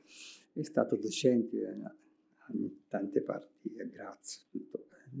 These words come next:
come a New York, ma ha segnato soprattutto in que-, in questo Politecnico, nella facoltà di architettura, è stato il mio braccio destro quando io facevo il preside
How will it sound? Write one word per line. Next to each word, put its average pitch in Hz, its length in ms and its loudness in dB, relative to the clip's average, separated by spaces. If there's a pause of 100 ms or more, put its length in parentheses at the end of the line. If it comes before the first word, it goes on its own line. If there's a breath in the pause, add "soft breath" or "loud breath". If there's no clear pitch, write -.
(560 loud breath)
come 107 320 2
a 110 100 -6
New 113 160 0
York, 143 340 8
ma - 300 -4
ha - 140 -12
segnato - 640 2
soprattutto 113 640 -2
in 98 100 0
que-, 120 220 -6 (100)
in - 100 -20
questo - 320 2
Politecnico, 113 680 0
nella - 260 -2
facoltà - 420 0
di 53 80 4
architettura, - 720 4
è - 40 2
stato - 440 -6 (260 loud breath)
il 151 80 -2
mio 123 260 2
braccio 104 360 -2
destro 110 420 -2
quando - 280 -6
io - 120 -4
facevo - 380 -2
il - 60 -4
preside 160 600 -2